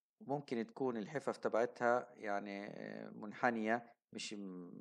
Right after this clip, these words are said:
مش ماخدة شكل يعني رأس حاد، تكون شكل منحني شوية، فتجمعها مع بعض بتظهر على شكل زي الوردة كده. هاي شكل تاني إلها اليوريك أسيد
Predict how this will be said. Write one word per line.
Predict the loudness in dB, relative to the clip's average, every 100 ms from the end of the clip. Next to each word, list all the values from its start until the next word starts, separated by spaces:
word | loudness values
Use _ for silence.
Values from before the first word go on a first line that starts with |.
| -12
مش | -12 -2
ماخدة | 0 2 0
شكل | 0 -2 -2 0
يعني | 0 0 0
رأس | 4 4 2 -8 -10 _ _ _ _ _
حاد، | 8 10 10 4 -18 _ _
تكون | -6
شكل | 0 0 0
منحني | -6 -2 0 0
شوية، | 0 0 2 4 2 -2 _ _ _ _ _ _ 6
فتجمعها | 12 12 10 4 4 6 6 8 10 10
مع | 10 10
بعض | 12 10 8
بتظهر | 2 6 8 10
على | 8 6
شكل | 4 0 6
زي | 8
الوردة | 8 8 6 0
كده. | -8 -14 -18 _ _ _ _ _ _ _ _ _ _ _ _ _ _ 0
هاي | 2
شكل | 2 0 0
تاني | 4 8 8 6 -2 -4
إلها | -2 0 0
اليوريك | 0 0 0 0
أسيد | -2 2 0